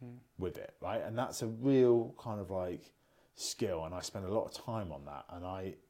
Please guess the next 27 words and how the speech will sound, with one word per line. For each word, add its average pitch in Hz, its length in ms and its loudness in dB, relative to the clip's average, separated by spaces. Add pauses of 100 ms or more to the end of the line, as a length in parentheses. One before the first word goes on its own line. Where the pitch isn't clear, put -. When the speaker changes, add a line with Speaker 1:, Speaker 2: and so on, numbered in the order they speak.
(420)
Speaker 2:
which 131 180 4
is 131 100 4
a - 20 4
really 170 220 10
weird 131 640 6
kind 127 220 2
of, 107 100 4
like, 110 260 6
sort 113 220 0
of 101 120 -6
technical - 380 -4
part 92 260 -10
of - 60 -14
the 87 60 -10
job 87 280 -6
that - 120 -6
I, 90 340 -8 (500)
um, 90 500 -4 (640)
enjoy. 101 840 -4 (320)
Um, 98 720 -4 (140)
and 104 140 -6
it's, - 260 -10
like, 98 180 -2
one 123 160 4
of 107 40 2
the 98 60 0
w-, 107 220 0